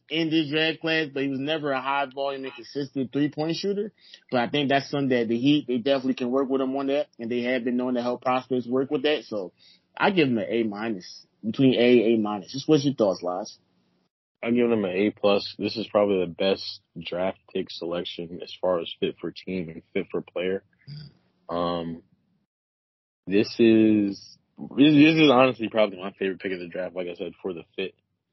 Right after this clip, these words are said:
Speaker 2: for both sides of, uh, of the, the coin, but it's just, it's just perfect. Um, honestly, I feel like they kinda get,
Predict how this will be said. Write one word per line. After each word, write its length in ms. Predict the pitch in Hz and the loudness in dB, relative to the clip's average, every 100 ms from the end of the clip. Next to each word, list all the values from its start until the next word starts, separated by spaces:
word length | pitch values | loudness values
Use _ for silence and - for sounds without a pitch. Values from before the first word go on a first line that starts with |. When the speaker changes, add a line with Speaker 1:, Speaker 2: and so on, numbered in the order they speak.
| _ _ _ _ | _ _ _ _
Speaker 2:
for 100 | 101 | -8
both 260 | 85 98 98 | -4 -4 -4
sides 320 | - 90 92 | -4 -4 -4
of, 180 | 87 85 _ - - | -8 -16 _ -20 -18
uh, 460 | - 98 - - - | -12 -12 -10 -14 -14
of 120 | - | -14
the, 80 | 87 | -12
the 80 | 85 | -14
coin, 520 | 87 - 101 98 87 85 | -12 -6 -4 -4 -8 -10
but 160 | 90 78 | -10 -6
it's 180 | 117 | -4
just, 360 | 139 135 - - _ _ _ _ _ _ _ | 0 0 -2 -14 _ _ _ _ _ _ _
it's 120 | - 151 | 0 2
just 180 | 165 | 2
perfect. 360 | - 123 - - _ _ _ | 2 2 2 -12 _ _ _
Um, 240 | - 104 95 | -8 -6 -2
honestly, 320 | 107 123 120 | 0 0 0
I 40 | 110 | 0
feel 100 | 123 | 2
like 100 | 113 | 0
they 80 | 107 | 0
kinda 280 | - 117 110 | -2 -2 -2
get, 300 | 98 107 | 0 -2